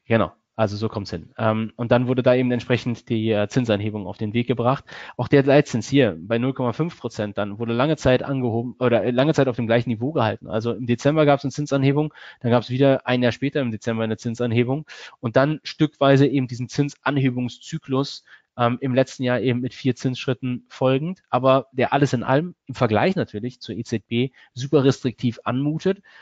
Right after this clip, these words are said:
aber wenn wir die Taylor-Regel eben in Betracht ziehen, immer noch verhältnismäßig konservativ ist. Und das ist eben genau das Problem, vor dem sich auch jetzt die Fed wiederfindet, ähm, wo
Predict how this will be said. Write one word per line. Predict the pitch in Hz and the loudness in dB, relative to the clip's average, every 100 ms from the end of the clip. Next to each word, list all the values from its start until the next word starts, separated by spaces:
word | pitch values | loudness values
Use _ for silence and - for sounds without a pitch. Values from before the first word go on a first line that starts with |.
| - - _ | -20 -20 _
aber | 120 131 131 | 2 4 2
wenn | 131 | 2
wir | 127 | 0
die | 120 | 2
Taylor-Regel | 131 143 135 139 139 | 4 4 4 2 0
eben | 135 131 | 0 -2
in | 127 | -4
Betracht | 127 - 120 | -4 -6 -6
ziehen, | - 143 | -4 -4
immer | 143 135 135 | -2 -2 0
noch | 135 131 _ | 0 -2 _
verhältnismäßig | 117 117 127 135 131 | -2 -2 -2 -4 -4
konservativ | - 143 123 110 - 90 | -4 -2 -2 -2 -6 -16
ist. | 92 - | -16 -18
Und | 110 | -4
das | 120 120 | -2 0
ist | 123 | 0
eben | 127 | -2
genau | 120 120 127 | -2 -2 0
das | 123 | -2
Problem, | - 110 123 143 | -4 -2 0 0
vor | 120 | 0
dem | 120 | -2
sich | 110 98 | -4 -8
auch | 104 | -8
jetzt | 117 - | -8 -8
die | |
Fed | - 127 - | -4 -4 -4
wiederfindet, | 120 135 - 135 151 - - - - _ - | -2 -2 -2 0 0 -2 -14 -20 -20 _ 0
ähm, | 120 123 123 - | 2 2 -2 -6
wo | 117 131 139 | -4 -2 -2